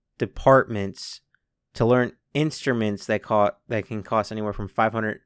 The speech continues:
thousand to twenty million. I don't know. I might be naive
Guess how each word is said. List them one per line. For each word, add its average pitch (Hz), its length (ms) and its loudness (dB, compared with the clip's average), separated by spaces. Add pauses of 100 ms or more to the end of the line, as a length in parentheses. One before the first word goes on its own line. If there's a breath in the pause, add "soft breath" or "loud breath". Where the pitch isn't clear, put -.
(160)
thousand 104 440 2
to 98 120 -6
twenty 101 480 -8
million. 92 680 -10 (500)
I 208 160 8
don't 254 140 6
know. 185 400 4 (1040)
I 156 160 10
might 226 300 6
be 151 160 0
naive 120 800 0